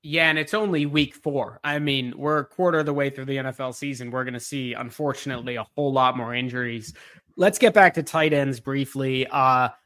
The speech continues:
I do have Kincaid at six. He's in a tier of his own. I have him after the top five in a tier of his own. I have Kelce right after him at seven. And then it gets to the place where who the hell knows? 'Cause Goddard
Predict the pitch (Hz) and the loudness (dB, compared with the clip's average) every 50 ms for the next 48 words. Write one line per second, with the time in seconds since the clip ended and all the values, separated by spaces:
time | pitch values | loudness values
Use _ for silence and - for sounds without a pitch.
0 | - - 160 170 196 196 151 170 180 170 165 160 156 156 - 160 151 151 - 151 | 0 4 6 6 6 4 2 2 2 4 4 4 2 0 -4 -6 -6 -6 -2 -2
1 | 151 151 139 131 - - - - - 143 139 143 143 - - - 147 147 143 170 | 0 0 0 -2 -4 -6 -12 -6 -2 0 0 0 0 -4 -8 -6 -6 -4 -4 -4
2 | 151 139 120 - - - 151 151 147 135 135 123 120 127 123 131 135 143 143 135 | -4 -4 -4 -8 -10 -6 -4 -4 -4 -4 -4 -8 -6 -6 -4 -2 -2 -2 -2 -4
3 | 117 113 117 127 123 123 117 104 - - 135 139 143 - - 156 147 127 135 - | -4 -4 -4 -4 -4 -4 -8 -10 -8 -4 -2 -2 -2 -2 -2 -6 -6 -6 -6 -6
4 | - 139 123 104 - - 135 131 127 127 127 127 123 120 - _ _ _ _ _ | -4 -4 -4 -4 -4 -2 0 2 2 4 4 2 2 -2 -6 _ _ _ _ _
5 | _ - 170 170 175 165 - - 156 160 156 147 139 139 127 123 131 127 131 131 | _ 0 2 4 4 2 0 0 -2 0 0 0 0 -2 -4 -2 -2 -2 -2 -2
6 | 127 127 - 123 131 131 127 - - - - 151 151 156 151 - 160 147 135 139 | -4 -6 -4 -4 -4 -4 -4 -8 -12 -10 -6 -4 -2 -2 -2 -2 -4 -2 -2 -2
7 | 131 131 135 131 127 127 - 139 127 120 120 117 117 - - - 131 123 127 123 | -2 0 0 0 -2 -2 -4 -6 -8 -8 -8 -12 -12 -14 -12 -8 -6 -4 -4 -4
8 | 131 127 123 120 _ _ _ _ _ _ - 156 165 170 170 180 190 196 196 190 | -4 -6 -6 -8 _ _ _ _ _ _ -2 -2 0 0 0 0 0 0 -2 0
9 | 190 165 151 147 - - 139 135 131 - 139 131 123 120 - - 123 117 - - | 0 -2 -2 -4 -6 -8 -8 -10 -8 -6 -6 -6 -6 -6 -8 -8 -10 -10 -8 -8
10 | 131 127 127 120 117 123 120 117 110 113 110 101 95 101 - - - 117 113 113 | -8 -6 -6 -6 -6 -6 -8 -6 -8 -8 -10 -10 -12 -14 -16 -14 -14 -14 -12 -6
11 | - 123 127 143 147 151 151 151 151 151 | -2 2 4 4 6 6 6 4 2 0